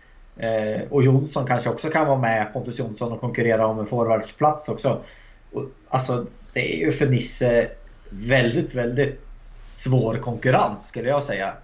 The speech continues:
liksom. Så att, eh, ska han vara med och konkurrera där, då får han nog räkna med att vara inhoppare, tror jag. Eh, att han kommer inte vara någon startspelare,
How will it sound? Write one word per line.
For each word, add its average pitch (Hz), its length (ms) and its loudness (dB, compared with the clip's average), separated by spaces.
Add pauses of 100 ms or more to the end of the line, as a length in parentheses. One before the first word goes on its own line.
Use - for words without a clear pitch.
liksom. - 260 -8 (520)
Så - 120 -2
att, 123 220 -2
eh, 117 160 4
ska - 200 0
han 123 120 4
vara 127 100 0
med 120 180 -2
och 120 60 -8
konkurrera 110 380 -2
där, 165 240 4
då 139 80 -2
får 151 100 0
han - 140 0
nog 135 120 -2
räkna 117 280 0
med 113 120 -4
att 107 100 -2
vara 110 80 -2
inhoppare, 117 720 2 (360)
tror 131 200 2
jag. 98 140 0 (680)
Eh, 107 840 0 (340)
att - 240 0
han 117 200 2
kommer 117 220 -2
inte 110 160 -2
vara 143 140 4
någon 113 100 -4
startspelare, 113 840 0